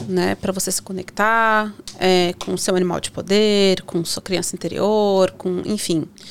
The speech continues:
com aquilo que você precisa se conectar. A gente utiliza a ayahuasca, o rapé, a sananga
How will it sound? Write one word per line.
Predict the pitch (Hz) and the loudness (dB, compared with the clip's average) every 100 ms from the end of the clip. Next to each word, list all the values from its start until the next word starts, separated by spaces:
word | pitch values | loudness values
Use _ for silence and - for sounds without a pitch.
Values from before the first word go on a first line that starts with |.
| - - - - - | -18 -16 -16 -18 -2
com | 180 180 170 175 170 | 2 4 6 6 4
aquilo | - 214 196 | 0 -2 -2
que | 196 | -2
você | 196 - | -2 -2
precisa | 196 - 196 | -2 -2 -2
se | - | -2
conectar. | 208 202 196 - 151 143 - - - - - | -2 -2 -4 -4 -4 -4 -14 -20 -18 -18 -2
A | 196 | 2
gente | 214 233 | 2 2
utiliza | 262 254 208 208 208 | 0 0 -2 0 2
a | 202 185 180 - - | 4 4 2 0 2
ayahuasca, | 190 185 190 214 220 - 220 214 214 - - _ _ | 4 6 6 4 2 -2 -2 -2 -2 -10 -20 _ _
o | - | -10
rapé, | - - 202 180 180 180 - _ _ - | -10 -2 0 2 0 -4 -16 _ _ -8
a | - | -4
sananga | 185 185 180 185 190 196 | 0 4 4 4 4 0